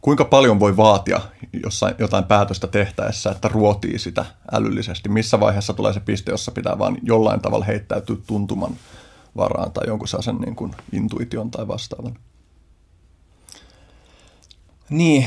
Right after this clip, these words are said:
Speaker 2: toi on, toi on vähän tollainen kysymys. Mä, mä, mä oon ite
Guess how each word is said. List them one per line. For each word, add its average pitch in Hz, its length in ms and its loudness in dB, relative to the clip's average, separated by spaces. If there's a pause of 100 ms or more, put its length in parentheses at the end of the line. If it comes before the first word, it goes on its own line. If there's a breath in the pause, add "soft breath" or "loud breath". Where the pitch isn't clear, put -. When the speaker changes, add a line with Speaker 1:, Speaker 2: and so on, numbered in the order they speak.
Speaker 2:
toi 131 180 6
on, 127 180 4 (260 loud breath)
toi 127 100 2
on 117 60 4
vähän 113 140 0
tollainen 110 320 0 (400)
kysymys. 113 420 -2
Mä, 104 200 0 (760)
mä, 107 260 2
mä 117 120 4
oon 110 120 6
ite 107 240 2